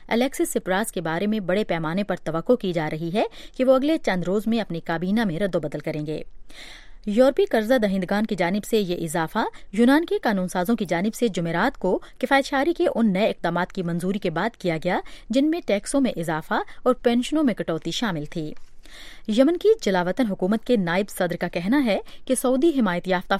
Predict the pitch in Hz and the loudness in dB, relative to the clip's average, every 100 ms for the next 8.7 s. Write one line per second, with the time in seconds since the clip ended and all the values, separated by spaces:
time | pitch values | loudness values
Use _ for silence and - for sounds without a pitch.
0 | - 170 180 269 277 185 294 - - 233 | 0 0 4 4 4 2 -2 -8 0 4
1 | 311 339 370 240 196 202 247 269 185 180 | 4 2 0 2 0 2 0 0 -2 -2
2 | 214 240 - 190 226 170 - 160 - 202 | -2 -2 -2 -2 0 -2 -4 -4 0 0
3 | 453 - - - 294 302 185 180 226 262 | -2 -10 -6 0 2 2 2 2 2 2
4 | - 220 202 220 240 156 160 147 117 156 | 0 0 2 2 0 -2 -6 -6 -6 -4
5 | 160 165 175 - - - - - - - | -4 -2 -2 -4 -10 -18 -18 -16 -16 -4
6 | - 233 294 415 262 170 180 180 202 247 | 2 2 2 0 0 0 -2 -2 0 4
7 | 277 311 214 165 170 202 - 180 175 185 | 4 4 2 2 0 0 -2 0 0 0
8 | 170 190 214 - 202 196 190 | -2 0 0 -2 -2 -2 0